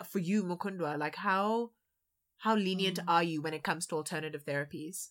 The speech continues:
Speaker 2: I think I was re-, in two thousand nineteen, I spent all my rent money on alternative therapies.
Speaker 1: She's not joking. I really carried this household.
Speaker 2: Yeah. But I'm slowing down because I'm realizing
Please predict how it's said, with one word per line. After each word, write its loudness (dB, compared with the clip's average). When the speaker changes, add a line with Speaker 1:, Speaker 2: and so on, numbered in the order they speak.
Speaker 2:
I 6
think -2
I 4
was 0
re-, -2
in 0
two -2
thousand 6
nineteen, 2
I 2
spent -2
all 2
my 4
rent 2
money 0
on -2
alternative -4
therapies. 0
Speaker 1:
She's -2
not 2
joking. -2
I 0
really -4
carried -4
this -6
household. -8
Speaker 2:
Yeah. 0
But 6
I'm 8
slowing 2
down 4
because -6
I'm 2
realizing 2